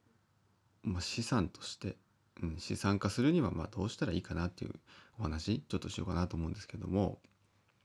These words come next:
昨日はね、えー、まあ、一般的な家は、家っていうのは、資産じゃなくて、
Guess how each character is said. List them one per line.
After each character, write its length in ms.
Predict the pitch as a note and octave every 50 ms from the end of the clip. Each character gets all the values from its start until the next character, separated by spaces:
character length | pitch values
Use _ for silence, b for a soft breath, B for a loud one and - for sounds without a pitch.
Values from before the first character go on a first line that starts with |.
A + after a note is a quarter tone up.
| _ _ _ _ _ _ _ - -
昨 160 | - - - E3
日 120 | E3+ B2+
は 120 | F2 D#2+
ね、 180 | D#2+ D#2+ D#2+ - b b b b b b b b b _ _ -
え 320 | - F2 E2 E2 D#2+ D#2+ -
ー、 40 | G2
ま 100 | F#2+ E2+
あ、 200 | - - - - _ _ - _ _ _ _ _ -
一 120 | F#2+ - -
般 140 | - F2 D#2+
的 180 | F2 F#2+ G2
な 120 | F2+ F2 -
家 240 | - F#2 F#2 G#2+ A#2
は、 240 | G#2+ F2+ E2+ E2+ - - - -
家 140 | - F2+ F2+
っ 40 | E2+
て 140 | - F2
い 40 | E2
う 40 | E2+
の 100 | G2+ B2
は、 180 | C#3 B2+ G2+ - _ b b b b b b b b _ _ _ _ _
資 200 | - - - G2+
産 220 | - - F#2 D#2
じ 100 | D#2 -
ゃ 20 | E2+
な 80 | F2
く 100 | - -
て、 220 | - - - -